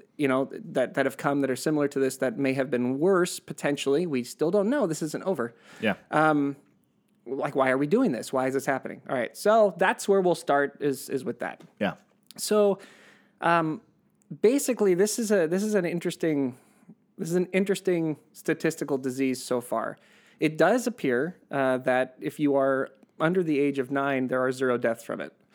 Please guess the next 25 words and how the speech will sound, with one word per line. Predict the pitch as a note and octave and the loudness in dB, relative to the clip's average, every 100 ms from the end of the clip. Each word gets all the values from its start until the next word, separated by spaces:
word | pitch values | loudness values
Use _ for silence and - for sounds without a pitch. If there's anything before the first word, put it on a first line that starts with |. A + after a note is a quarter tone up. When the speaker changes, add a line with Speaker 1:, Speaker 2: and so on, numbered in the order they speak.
| - - _ - | -20 -20 _ -4
Speaker 1:
Uh, | B2+ | 0
or | G#2+ | 2
sorry, | B2+ C3+ | 2 0
nine | C#3 C3+ C#3+ | 2 2 2
or | C3+ B2+ | 0 0
under, | C3 A#2+ | 0 0
there | A#2+ A#2+ A#2+ | 0 0 -2
are | - B2+ | -4 -4
zero | C3 B2 | -2 -2
deaths | A#2+ A2+ | -2 -8
from | A2+ A2+ | -8 -8
it, | |
which | B2+ - | -8 -8
is | C3+ | -2
really, | D#3 D#3 C3+ A#2+ - _ - - | 0 4 2 2 -8 _ -20 -4
really, | D3 D3+ C#3+ C3+ C3 - - - | 0 2 2 2 -2 -6 -18 -12
uh, | |
great | B2+ C3+ C#3 C#3+ D3+ - - - | -12 -10 0 2 2 0 -12 -8
for | - C3+ C3 | 0 0 2
those | C3+ C3+ | 0 2
of | B2+ | 0
us | B2 | 0
who | C3 | -2
have | B2+ | 0
young, | B2 A#2+ | 0 -2